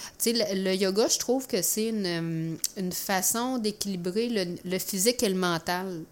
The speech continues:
C'est d'avoir une synchronie entre les deux. Puis moi, j'aime ça pour ça, c'est que ça me permet d'avoir vraiment une pause au niveau mental,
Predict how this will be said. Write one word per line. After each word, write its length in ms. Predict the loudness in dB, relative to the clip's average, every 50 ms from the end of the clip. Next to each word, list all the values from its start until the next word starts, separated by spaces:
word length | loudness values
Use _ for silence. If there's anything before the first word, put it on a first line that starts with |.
| -8 -6
C'est 140 | -4 -2
d'avoir 260 | 0 2 2 2 2 4
une 100 | 4 6
synchronie 480 | 6 4 4 2 0 0 0 2 0
entre 180 | 0 -2 -2 -2 0
les 140 | 0 0
deux. 180 | 0 0 -2 -2 -4 -8 -12 -16 -16 -14
Puis 140 | -6 -2 0
moi, 120 | 2 4 4
j'aime 300 | 4 4 4 2 2 2
ça 360 | 2 2 2 2 2 2 2 0 -2 -4
pour 200 | -4 -2 -2 2
ça, 200 | 2 4 4 4 2 2 0
c'est 100 | -2 -2
que 60 | 0
ça 120 | 0 0
me 60 | 0 0
permet 340 | -2 -2 0 0 0 0
d'avoir 260 | 0 0 0 0 0 0
vraiment 240 | 0 0 0 2
une 160 | 2 0 0 -2
pause 540 | -4 -2 0 2 2 2 0 0 0 0
au 80 | 2 2
niveau 240 | 2 2 2 0 0
mental, 680 | 2 2 0 0 -2 -2 -4 -4 -4 -4 -6 -8